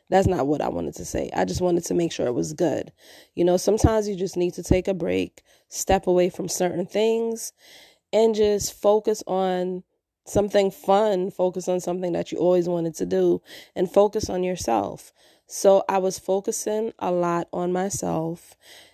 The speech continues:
and focusing on just, um, being stress-free, relaxing, you know, taking bubble baths, <laughs> um, getting massages. I have, like, a massage,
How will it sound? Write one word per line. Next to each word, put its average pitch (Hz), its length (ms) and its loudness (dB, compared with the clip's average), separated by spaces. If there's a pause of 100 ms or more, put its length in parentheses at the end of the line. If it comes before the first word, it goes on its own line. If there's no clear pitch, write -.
(160)
and 185 180 2
focusing 180 840 0
on 170 760 -4 (260)
just, 180 520 0 (640)
um, 180 240 2
being 175 240 0
stress-free, 202 680 0
relaxing, 170 1080 -2 (540)
you 180 180 4
know, 180 560 2 (380)
taking 190 480 2
bubble 196 300 2
baths, 175 580 0 (260)
<laughs> - 1600 0
um, 190 260 4
getting 190 240 2
massages. 190 800 2
I 135 100 2
have, 185 260 0
like, 170 280 -2
a 160 100 -4
massage, 175 920 0